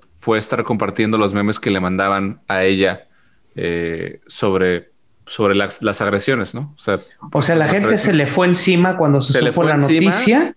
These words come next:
Speaker 2: y ella,
Speaker 1: y ella,
Speaker 2: "Miren cómo me están
Speaker 1: jiji,
Speaker 2: troleando,
Speaker 1: jaja.
Speaker 2: jiji".
Speaker 1: Ujú,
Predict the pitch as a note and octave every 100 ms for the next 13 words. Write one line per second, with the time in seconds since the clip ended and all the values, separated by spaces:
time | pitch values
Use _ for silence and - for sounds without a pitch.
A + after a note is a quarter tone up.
0 | _ - E3 E3+ F3+ C3 C3 C#3 C3+ C#3
1 | C3+ - - F3 F#3 F#3 F3+ F3+ B2+ E3+
2 | D3 D#3+ D#3+ E3 A#2+ C3+ D3+ - D3+ C3
3 | - _ - _ _ C3 A#2+ E3